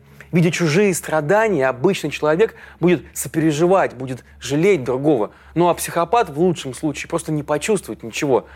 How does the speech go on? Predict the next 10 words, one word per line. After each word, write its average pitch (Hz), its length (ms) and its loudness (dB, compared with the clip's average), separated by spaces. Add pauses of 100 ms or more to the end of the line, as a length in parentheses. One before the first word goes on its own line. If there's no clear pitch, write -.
(120)
а 113 40 -12
в - 40 -12
худшем 175 420 0 (240)
будет 139 220 0
даже 135 260 0 (160)
наслаждаться 131 720 -2
увиденным. 113 420 -8 (140)
Зачастую 220 540 2
психопатия 196 800 0
ведет 175 320 2